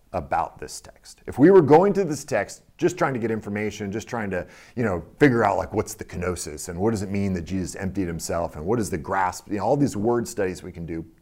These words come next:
super important. Again, on the Leadership Podcast, we talk about different methods, uh, of doing Bible study. But one of the first things I want us to do when we come to a text like this one is figure out, what is this telling us about Jesus?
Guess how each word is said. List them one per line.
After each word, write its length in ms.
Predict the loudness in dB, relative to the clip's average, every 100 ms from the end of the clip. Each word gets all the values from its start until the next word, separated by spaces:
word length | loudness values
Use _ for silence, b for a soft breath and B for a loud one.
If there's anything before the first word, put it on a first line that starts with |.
| _
super 400 | -10 -6 -2 0
important. 480 | 0 0 0 -2 -6 -6
Again, 420 | -2 -2 -2 -6 B B B 0
on 160 | 2
the 40 | 4
Leadership 320 | 4 2 2
Podcast, 440 | 2 4 0 -4
we 80 | -8
talk 320 | -4 -4 -2
about 220 | -4 -4
different 300 | -6 -10 -10
methods, 680 | -8 -6 -6 -4 -4 -4 -10 B B B
uh, 180 | -4 -2 -2
of 140 | -2
doing 240 | -2 -2
Bible 300 | 0 -2 -2
study. 360 | -4 -8 -8 -12 b b b b b
But 140 | 2 4
one 180 | 4
of 60 | 4
the 80 | 2
first 320 | 2 0 0
things 200 | -4 -2
I 80 | -2
want 240 | -2 -4
us 120 | -6 -12
to 100 | -10
do 200 | -8 -8
when 100 | -8
we 100 | -10
come 300 | -8 -8 -2
to 120 | -2
a 60 |
text 320 | 0 -2 -2 -4
like 160 | -6
this 220 | -8 -8
one 200 | -12 -14 -10
is 140 | -8
figure 280 | -4 0 0
out, 220 | 0 B B B
what 140 | -4
is 140 | -2 -4
this 140 | -6
telling 360 | -8 -6 -4 -4
us 140 | -4
about 340 | -4 -4 -6 -12
Jesus? 640 | -14 -14 -14 -18 -20